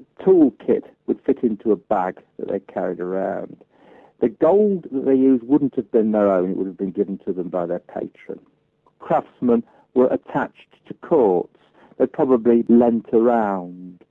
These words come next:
So I think i-, itinerant craftsmen working on a small scale with a material that they were very careful not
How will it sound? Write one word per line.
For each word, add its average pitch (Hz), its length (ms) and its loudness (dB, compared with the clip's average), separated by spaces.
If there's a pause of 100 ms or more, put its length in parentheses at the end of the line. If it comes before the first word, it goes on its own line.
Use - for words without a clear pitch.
(120)
So - 80 -2
I - 40 -2
think - 180 -2
i-, - 100 -8 (240)
itinerant 165 640 0
craftsmen 117 600 -4
working 147 360 2
on 131 80 2
a 127 80 -2 (120)
small 160 340 2
scale 95 300 2
with 120 160 -2
a - 20 4
material 139 560 2 (220)
that - 100 -4
they 123 80 2
were 131 100 4
very 151 260 2
careful 143 440 -4
not 131 180 -6